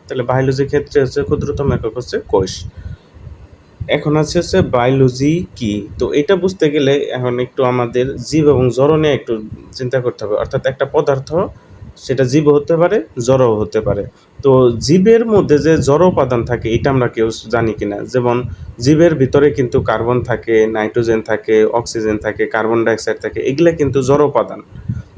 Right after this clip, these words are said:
তো জড় উপাদান মিলে কিন্তু জীব হয়। তো এরপরে হচ্ছে যে আমরা এখন যদি চিন্তা করি যে বায়োলজি আমাদের কেন দরকার, ফিজিক্স কেমিস্ট্রি হইলেই তো আমাদের হয়ে যাইতো,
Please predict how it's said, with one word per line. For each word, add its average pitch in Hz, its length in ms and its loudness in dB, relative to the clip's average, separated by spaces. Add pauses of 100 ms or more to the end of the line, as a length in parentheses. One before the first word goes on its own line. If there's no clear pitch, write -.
তো 127 320 4
জড় 156 180 4
উপাদান 147 440 2
মিলে 165 260 4
কিন্তু 139 320 -2 (760)
জীব 131 300 2
হয়। 98 220 -2 (520)
তো 143 420 4
এরপরে 160 440 4
হচ্ছে 185 260 2
যে 156 100 2
আমরা 135 280 0
এখন 135 440 -2
যদি 135 200 -2
চিন্তা 147 300 0
করি 120 300 0
যে 110 540 2 (180)
বায়োলজি 127 520 2
আমাদের 120 280 2
কেন 110 260 0
দরকার, 101 220 -2 (100)
ফিজিক্স 151 280 2
কেমিস্ট্রি 147 380 0
হইলেই 127 260 2
তো 127 120 0
আমাদের 117 300 0
হয়ে 110 200 4
যাইতো, 107 300 -2